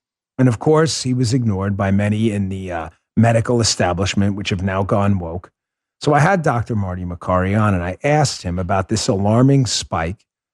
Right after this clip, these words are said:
in young people in their twenties with blood clots, something that,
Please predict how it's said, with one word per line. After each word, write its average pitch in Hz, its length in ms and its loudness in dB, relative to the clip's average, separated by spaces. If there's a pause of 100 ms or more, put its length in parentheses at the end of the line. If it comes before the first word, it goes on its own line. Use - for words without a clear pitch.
(240)
in 123 140 6
young 147 420 6
people 87 480 -10
in 110 140 2
their 98 160 0
twenties 104 760 -2
with 117 200 -2
blood 165 360 2
clots, - 480 -12 (540)
something 147 600 4
that, 107 320 -2